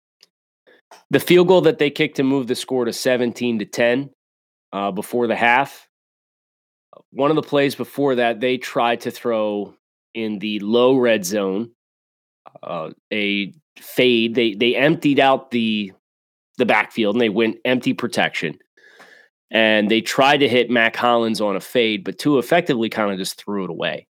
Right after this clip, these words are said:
uh, 'cause it was, it was pretty tight. But three strong to the field was Mike Gesicki running a little bender route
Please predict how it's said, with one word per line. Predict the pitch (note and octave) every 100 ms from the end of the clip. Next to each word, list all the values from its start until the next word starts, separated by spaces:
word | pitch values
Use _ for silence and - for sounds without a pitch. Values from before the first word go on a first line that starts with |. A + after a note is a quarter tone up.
| _
uh, | - D#2+
'cause | - G#2 F2+
it | G#2
was, | F#2+ F#2+ -
it | G#2
was | F#2
pretty | - G#2 F#2+
tight. | - F#2+ E2 _ _ _ _ - - - _ _ _ _
But | - B2+ A#2+ - _ _ _ _ -
three | - D3+ F#3
strong | - - C#3 B2 C#3+ D3 _ _
to | C#3+
the | A#2
field | - G#3 D#3+ C3 A#2+
was | B2 A2+
Mike | B2+ B2
Gesicki | A#2+ - D3 C#3+ A#2+ G#2+
running | A2+ A2 A2
a |
little | G#2 A2 G#2 G2 F#2+ _ _
bender | A2 F2+ C3+ C#3+ A2+
route | G2+ F#2+ G2